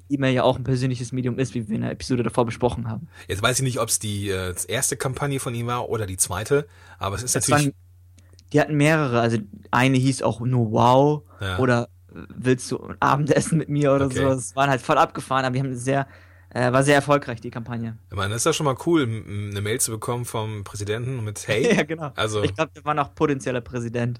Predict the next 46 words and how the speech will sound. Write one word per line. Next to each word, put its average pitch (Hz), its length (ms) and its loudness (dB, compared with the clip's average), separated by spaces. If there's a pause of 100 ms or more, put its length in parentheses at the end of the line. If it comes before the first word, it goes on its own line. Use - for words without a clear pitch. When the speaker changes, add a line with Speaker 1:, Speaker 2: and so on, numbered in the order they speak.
Speaker 2:
Ah, 101 140 -2
okay, 101 400 -4
okay, 92 340 -4
ja, 110 140 0
trotzdem. 87 500 -8
Auch - 140 -8
vom 107 160 -8
Speaker 1:
Ja, 131 80 -6
ja, 147 120 -2
Speaker 2:
Kandidaten 123 280 0
Speaker 1:
sehr 139 80 -2
geil. 147 140 -2
Speaker 2:
ist 131 60 -6
schon 90 240 -10
cool, 82 180 -6
ja. 82 180 -6 (320)
Speaker 1:
Finde 143 160 -10
ich 131 80 -10
auch. 123 180 -12 (300)
Speaker 2:
Ähm, 127 500 0 (440)
wir, 110 460 -2
wir 110 240 -4
huschen 165 360 0
von 160 120 -2
der 135 60 0
Betreffzeile 110 640 -2
hin. 95 240 -6
Wir 87 80 -4
haben 107 100 -2
geklickt - 460 0 (960)
und 110 120 -2
huschen 151 240 2
jetzt 139 200 0
zum 117 160 0
dritten 131 260 -2
Tipp, 131 260 -2
nämlich 123 180 -4
den - 100 -4
Inhalt. 127 760 -4 (800)
Was 135 540 0 (480)
wäre 143 220 -2
denn 123 300 -2
ein 104 120 -4
guter 101 340 -4
Inhalt 98 500 -2
für 87 680 -6